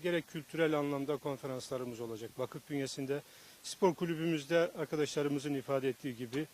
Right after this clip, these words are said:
önümüzde iki bin on altı olimpiyatları var. İki bin yirmi inşallah İstanbul olimpiyatları var, olacak. Orada hedefimiz, e, Okçular Spor Kulübü, e, mensuplarının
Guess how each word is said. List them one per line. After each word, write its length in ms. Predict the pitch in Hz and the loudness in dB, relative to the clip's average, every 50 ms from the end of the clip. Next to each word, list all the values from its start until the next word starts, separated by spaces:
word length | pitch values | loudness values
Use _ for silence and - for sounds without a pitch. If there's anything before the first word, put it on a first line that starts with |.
| - - - - - - - - - - | -14 -20 -20 -20 -20 -20 -20 -20 -8 -2
önümüzde 360 | - 170 156 156 151 135 151 156 | 2 4 4 4 4 2 0 -2
iki 200 | 139 - 156 147 | -2 -2 -4 0
bin 240 | 147 147 147 143 143 - - | 2 2 2 2 0 -2 0
on 120 | 170 156 | 2 4
altı 240 | 151 139 123 - 147 | 4 4 4 2 0
olimpiyatları 680 | 139 135 131 123 - 135 123 117 - 127 120 113 113 107 | 0 0 0 -2 0 -2 -2 -2 -2 -4 -4 -4 -4 -6
var. 120 | 113 113 - - - - - - - - - | -8 -8 -12 -16 -20 -20 -20 -20 -18 -14 -12
İki 200 | 160 - - 156 | -12 -10 -4 0
bin 100 | 160 160 | 2 2
yirmi 280 | 156 156 156 156 165 | 4 2 2 4 4
inşallah 400 | 165 170 147 - 160 147 143 143 | 2 2 2 2 0 2 2 0
İstanbul 440 | 143 139 - - 160 160 156 135 131 | -2 -2 0 2 2 2 2 2 0
olimpiyatları 840 | 131 127 127 127 107 127 131 120 110 - - 120 110 117 117 120 120 | -2 -2 -2 -4 -4 -2 -2 -4 -4 -6 -8 -6 -6 -6 -6 -2 -2
var, 140 | 123 127 - - - - | -2 -2 -2 -6 -8 -6
olacak. 420 | 147 123 123 113 104 123 131 - - - - - - - - - - - - - | -4 -2 -2 -2 -2 -4 -6 -6 -8 -14 -20 -20 -20 -20 -20 -20 -20 -8 0 4
Orada 340 | 185 170 165 151 151 170 | 6 6 6 6 6 4
hedefimiz, 680 | 147 160 151 156 147 127 147 143 151 156 151 - - - | 2 4 4 4 4 4 2 0 0 0 -2 -4 -6 -8
e, 260 | 262 156 143 165 175 | -8 -8 -6 -2 -2
Okçular 360 | 160 135 - - 156 156 147 | -2 -2 -2 0 0 2 2
Spor 340 | 135 - - - 160 151 131 | 0 -2 -4 0 0 0 0
Kulübü, 600 | - - 151 143 143 135 127 139 156 160 160 170 - - 165 | -2 -4 -4 -4 -4 -4 -2 0 2 2 2 0 -2 -8 -8
e, 40 | 139 135 131 127 127 127 123 | -6 -6 -4 -6 -6 -4 -2
mensuplarının 800 | 139 147 143 131 - - 135 - 143 139 131 120 131 151 175 180 | -2 0 -2 -2 -4 -8 -6 -2 0 0 0 2 0 -2 -2 -4